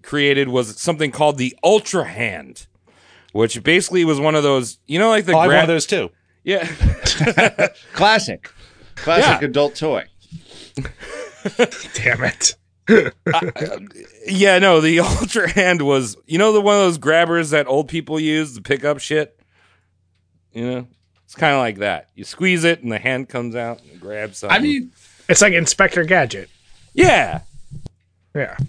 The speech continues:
Speaker 3: Was he the first
Speaker 2: So that's
Speaker 3: to
Speaker 2: what they
Speaker 3: do
Speaker 2: called
Speaker 3: that?
Speaker 2: fun in post-nuke, uh, Japan, huh?
Speaker 1: <laughs> Yeah, right.
Speaker 3: Well, my knees got blown off in the war,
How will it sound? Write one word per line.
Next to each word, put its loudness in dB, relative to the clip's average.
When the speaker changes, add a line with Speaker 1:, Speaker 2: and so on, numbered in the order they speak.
Speaker 3:
Was 2
he 2
the 2
first -2
Speaker 2:
So 2
that's 2
Speaker 3:
to 4
Speaker 2:
what 0
they 4
Speaker 3:
do 0
Speaker 2:
called 4
Speaker 3:
that? -8
Speaker 2:
fun 0
in -6
post-nuke, -4
uh, -6
Japan, -8
huh? -10
Speaker 1:
<laughs> 2
Yeah, 0
right. -4
Speaker 3:
Well, 8
my 6
knees 2
got 2
blown 4
off 4
in 0
the 2
war, 4